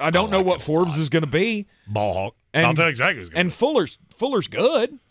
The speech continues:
Speaker 2: Forbes
Speaker 1: but he's
Speaker 2: had
Speaker 1: not a star to me.
Speaker 2: Uh, he's the two.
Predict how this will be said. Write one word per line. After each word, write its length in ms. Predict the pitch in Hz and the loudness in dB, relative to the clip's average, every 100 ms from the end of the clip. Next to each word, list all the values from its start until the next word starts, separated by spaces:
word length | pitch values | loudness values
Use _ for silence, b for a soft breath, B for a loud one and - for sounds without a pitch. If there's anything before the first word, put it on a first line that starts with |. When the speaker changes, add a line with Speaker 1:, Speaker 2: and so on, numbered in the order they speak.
| b b b | b b b
Speaker 2:
Forbes 140 | - 165 | 0 2
Speaker 1:
but 60 | 165 | 4
he's 80 | 175 | 4
Speaker 2:
had 80 | |
Speaker 1:
not 140 | 143 - | 2 0
a 40 | |
star 560 | - 110 160 254 262 254 _ _ - | -2 -2 0 0 -2 -6 _ _ -6
to 100 | 135 | -2
me. 200 | 95 - | -2 -2
Speaker 2:
Uh, 220 | 190 175 | -4 -2
he's 320 | 131 143 113 117 | -2 -2 -4 -8
the 60 | |
two. 300 | 104 127 123 | -4 -2 -2